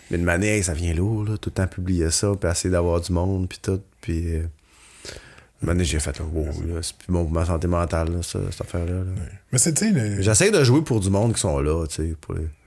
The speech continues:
Speaker 1: Ouais. Tu sais, malheureusement, si je fais un show La Gabière dans trois semaines, il y aura pas, euh, cent cinquante personnes qui vont venir, là.
Speaker 2: Mais ce sont ces petits La Gabière.
Speaker 1: Ouais.
Speaker 2: Je vais faire une petite place.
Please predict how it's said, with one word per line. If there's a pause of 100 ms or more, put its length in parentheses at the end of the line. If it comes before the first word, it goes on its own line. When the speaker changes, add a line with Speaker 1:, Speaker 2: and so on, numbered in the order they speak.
(460)
Speaker 1:
Ouais.
Tu
sais,
malheureusement,
si
je
fais
un
show
La
Gabière
dans
trois
semaines, (120)
il
y
aura
pas,
euh,
cent
cinquante
personnes
qui
vont
venir,
là. (720)
Speaker 2:
Mais
ce
sont
ces
petits
La
Gabière. (540)
Speaker 1:
Ouais. (680)
Speaker 2:
Je
vais
faire
une
petite
place.